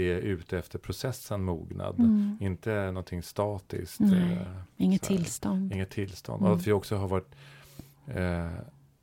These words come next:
Speaker 1: intresserade av frågorna och samtalet,
Speaker 2: Mm.
Speaker 1: liksom, hela tiden.
Speaker 2: Mm.
Speaker 1: Och inte om svaren i, egentligen.
Speaker 2: Mm.
Speaker 1: Utan några har ju kommit med en del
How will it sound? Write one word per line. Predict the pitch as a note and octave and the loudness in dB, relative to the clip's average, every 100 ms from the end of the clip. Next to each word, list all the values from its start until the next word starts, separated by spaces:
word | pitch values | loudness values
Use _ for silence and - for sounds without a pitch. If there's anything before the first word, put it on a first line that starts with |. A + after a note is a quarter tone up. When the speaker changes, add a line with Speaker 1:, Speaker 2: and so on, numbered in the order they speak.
| _ _ | _ _
Speaker 1:
intresserade | - G2 G2 F2+ - F#2+ F#2+ F#2 | -4 -4 -4 -8 -4 -2 -2 -2
av | F2+ | -4
frågorna | - - B2 G2 G#2+ D#3 A2 F#2 | -4 -2 -2 -2 -2 -2 -2 -2
och | G2 F#2+ | -6 -6
samtalet, | - G#2 F2+ - C3 A2+ G2 F#3+ | -2 -2 -2 -4 -4 -4 0 4
Speaker 2:
Mm. | E3+ | 4
Speaker 1:
liksom, | - - | 4 -2
hela | F2+ F2 | -6 -6
tiden. | - - - G2 - _ | -6 -8 -8 -10 -14 _
Speaker 2:
Mm. | F3 D#3+ E3+ | 0 0 0
Speaker 1:
Och | G#2 | -2
inte | F#2 E2 D2+ - F#2 E2+ D#2 - _ _ _ _ _ _ _ _ _ | 0 0 -4 -2 0 2 -2 -8 _ _ _ _ _ _ _ _ _
om | - E2+ | -4 -4
svaren | - G#2+ B2+ C#3 A2+ F2+ | -2 -2 0 0 -2 -2
i, | G2 G#2+ G2+ | -4 -4 -2
egentligen. | G2+ C3 B2 - - G2+ | -2 -2 -4 -8 -8 0
Speaker 2:
Mm. | F#3 E3 | 4 4
Speaker 1:
Utan | D#3+ G#2 A2 A2 A2 A2+ A2 G#2+ G#2+ A2 | 2 -4 -4 -4 -6 -8 -10 -12 -10 -6
några | A#2 A#2 | -2 0
har | D3 | 0
ju | D3 | 0
kommit | - G2 - | 0 -2 -2
med | G#2+ | -4
en | F#2+ | -2
del | E2+ D#2+ D#2+ D#2+ | 0 0 0 -2